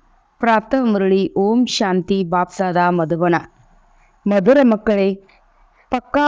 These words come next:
ಪಕ್ಕಾ ನಿಶ್ಚಯ ಮಾಡಿಕೊಳ್ಳಿ, ನಾವು ಆತ್ಮರಾಗಿದ್ದೇವೆ. ಆತ್ಮವೆಂದು ತಿಳಿದು ಪ್ರತಿ ಕಾರ್ಯವನ್ನು ಆರಂಭ ಮಾಡಿ, ಆಗ ತಂದೆಯ ನೆನಪು ಬರುವುದು,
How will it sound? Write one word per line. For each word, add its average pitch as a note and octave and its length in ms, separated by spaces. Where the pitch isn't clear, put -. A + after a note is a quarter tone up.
ಪಕ್ಕಾ A#3+ 380
ನಿಶ್ಚಯ G#3+ 440
ಮಾಡಿಕೊಳ್ಳಿ, A#3 520
ನಾವು A3 320
ಆತ್ಮರಾಗಿದ್ದೇವೆ. A3 1040
ಆತ್ಮವೆಂದು A3+ 680
ತಿಳಿದು G#3+ 380
ಪ್ರತಿ B3+ 340
ಕಾರ್ಯವನ್ನು A3 640
ಆರಂಭ A#3 460
ಮಾಡಿ, F#3+ 340
ಆಗ G#3 300
ತಂದೆಯ A3+ 360
ನೆನಪು G3 380
ಬರುವುದು, F3 400